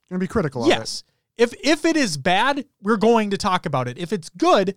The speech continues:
Speaker 2: we're gonna talk about it. But I'm not gonna bullshit. So we'll have to wait and see,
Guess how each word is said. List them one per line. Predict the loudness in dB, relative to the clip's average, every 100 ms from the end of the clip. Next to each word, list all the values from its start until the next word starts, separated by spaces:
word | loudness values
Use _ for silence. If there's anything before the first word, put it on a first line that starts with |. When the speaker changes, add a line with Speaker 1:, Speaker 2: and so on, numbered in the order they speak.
| _
Speaker 2:
we're | -2 4
gonna | 4 4
talk | 2 0 0
about | 0 0 0
it. | -10 _ _ _ _ _ _ _ _ _ _ _ _ _
But | 0 0 0 _ _ _ _
I'm | -2
not | 0 2
gonna | 0
bullshit. | 2 0 0 -4 -10 _ _ _ _ _ -10
So | 0 2 2 0 _ _ _ _ _ _ _ _ _ _ _ _ _ _ _
we'll | 0
have | 2
to |
wait | 0 0
and | -2
see, | -6 -6 -8